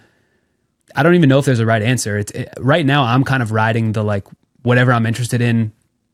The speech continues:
that day, I kind of revert back to the split screen just 'cause it's, like, easy and consistent, but I, I wanna push the envelope.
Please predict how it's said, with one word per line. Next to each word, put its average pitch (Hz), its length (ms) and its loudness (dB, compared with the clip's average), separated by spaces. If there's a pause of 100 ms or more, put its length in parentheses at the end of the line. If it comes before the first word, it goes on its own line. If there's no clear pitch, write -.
(300)
that 120 240 -2
day, 127 380 -2
I 117 120 -4
kind 127 180 -4
of 110 240 -6
revert 117 300 0
back 117 220 -2
to - 40 -20
the 117 100 -6
split - 300 -8
screen 127 320 0
just 113 160 -4
'cause 117 140 -2
it's, 101 100 -10
like, 104 240 -6
easy 117 640 -2
and 110 180 -6
consistent, 127 640 -6
but 123 140 0
I, 120 240 -2
I 123 120 -2
wanna 127 360 0
push - 300 -6
the 107 140 -6
envelope. 110 440 -4